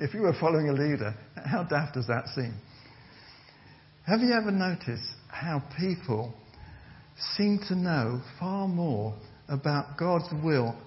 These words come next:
for our lives than they do for their own? I, I, I think that if they spent as much time seeking God for somebody else's life, they'd be better seeking God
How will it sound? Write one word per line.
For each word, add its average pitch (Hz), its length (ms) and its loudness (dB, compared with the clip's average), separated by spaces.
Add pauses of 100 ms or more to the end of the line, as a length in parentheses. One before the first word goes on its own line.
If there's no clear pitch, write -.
(200)
for 139 80 0
our 151 400 0
lives 107 600 -2 (1000)
than 151 140 2
they 151 120 2
do 151 140 -2
for 147 100 -6
their 151 140 0
own? 110 280 -4 (1800)
I, 143 40 -2
I, 151 440 2
I 165 100 0
think 180 220 -2
that 143 180 0 (340)
if 170 120 -4
they 190 100 2
spent 196 260 -2
as 175 100 0
much 160 180 -2 (180)
time 139 460 2 (320)
seeking 170 500 0
God 147 300 2 (320)
for 139 80 -4
somebody 147 380 -2
else's 143 400 -2
life, 110 260 -6 (140)
they'd 139 140 -2
be 147 60 -2
better 143 320 -2
seeking 127 300 -2
God 131 200 0